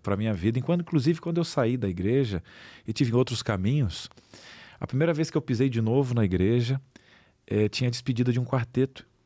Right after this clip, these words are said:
da minha voz. Então, Deus usou um quarteto pra, pra voltar pra igreja numa canção sua, né? Hoje, aquele quarteto tem vários pastores, inclusive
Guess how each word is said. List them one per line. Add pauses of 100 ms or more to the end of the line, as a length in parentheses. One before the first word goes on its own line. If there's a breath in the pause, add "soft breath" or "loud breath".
(140)
da
minha
voz.
Então,
Deus
usou
um
quarteto
pra, (500)
pra (100)
voltar
pra
igreja
numa
canção
sua,
né?
Hoje,
aquele
quarteto
tem
vários
pastores,
inclusive